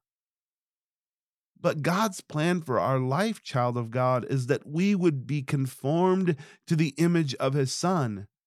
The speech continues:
Joseph went through one of the greatest trials of his life. He gets sent away from his family, sold into slavery, sent to Egypt. I mean, if God wanted him to go to Egypt, he could have just got him to Egypt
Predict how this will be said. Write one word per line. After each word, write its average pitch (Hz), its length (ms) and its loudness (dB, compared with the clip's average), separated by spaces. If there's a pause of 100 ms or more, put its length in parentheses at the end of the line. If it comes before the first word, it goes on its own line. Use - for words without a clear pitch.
(520)
Joseph 190 680 2
went 160 260 -4
through 156 140 0
one 151 180 0
of 143 60 -2
the 139 80 -2
greatest 135 840 -2
trials 185 520 -2
of 143 80 0
his 123 200 -2
life. 151 600 -4 (1040)
He 202 140 0
gets 180 240 2
sent 202 460 0 (340)
away 156 300 4
from 165 160 -4
his 135 120 -2
family, 139 380 0
sold 185 460 2
into 165 180 2
slavery, 120 540 -4
sent 208 400 0
to 202 180 -2
Egypt. 151 540 0 (1400)
I 185 100 2
mean, 202 240 4
if 156 180 2
God 190 320 0
wanted 175 240 2
him 175 160 2
to 147 80 0
go 139 240 0
to 127 200 -2
Egypt, 170 480 -2 (140)
he 233 140 -6
could 240 120 0
have 202 100 0
just 143 200 0
got 151 140 2
him 143 100 0
to - 160 -6
Egypt 139 360 -2